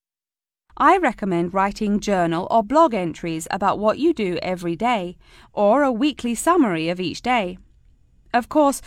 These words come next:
you don't have to write up a formal report or anything like that, and you need to apply for it once you have returned. Some students may want to know whether this is a paid internship.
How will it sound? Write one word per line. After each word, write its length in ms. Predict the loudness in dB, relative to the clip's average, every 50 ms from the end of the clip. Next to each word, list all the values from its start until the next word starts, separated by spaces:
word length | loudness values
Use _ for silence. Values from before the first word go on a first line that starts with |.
| -18 -18 -8
you 140 | -4 -2 2
don't 240 | 4 4 4 4 2
have 180 | 0 -2 -2 -4
to 80 | -4 -2
write 260 | 0 0 0 -2 -4
up 140 | -8 -8 -8
a 80 | -8 -8
formal 480 | -4 -2 0 0 0 0 0 -2 -2
report 520 | -4 -6 -4 -2 -2 0 0 -2 -4 -6 -4
or 120 | -4 -2
anything 400 | -2 -4 -6 -6 -6 -4 -4 -4
like 240 | -4 -4 -6 -4 -2
that, 400 | -2 -2 -2 -2 -6 -10 -14 -20 _ _ _ _ _ _ _ _ 2
and 240 | 2 4 4 2
you 120 | 2 2 2
need 240 | 2 2 2 0 0
to 140 | 0 -2
apply 340 | -2 -2 0 0 0 0 0
for 180 | -2 -4 -6 -6
it 220 | -6 -6 -8 -6
once 260 | -4 -4 -4 -4 -2
you 80 | -2 -2
have 180 | -2 -4 -4 -6
returned. 600 | -8 -8 -4 -4 -2 -2 -2 -2 -4 -6 -8 -12 _ _ _ _ _ _ _ _ _ _ _ _ _ _ _ _ _ _ _ _ -8
Some 280 | -2 2 2 2 2
students 640 | 0 -4 -4 -2 -2 -2 0 0 -2 -2 -4 -4 -4
may 160 | -2 -2 -2
want 300 | -2 -2 -2 -2 -2 -2
to 120 | 0 2 2
know 220 | 2 2 2 0
whether 280 | -2 -2 -2 -2 -2 -4
this 240 | -4 -4 -6 -6 -8
is 120 | -8 -6
a 60 | -8
paid 360 | -8 -8 -6 -4 -4 -4 -2
internship. 760 | -4 -4 -6 -4 -4 -4 -2 -2 -2 -2 -2 -4 -6 -6 -8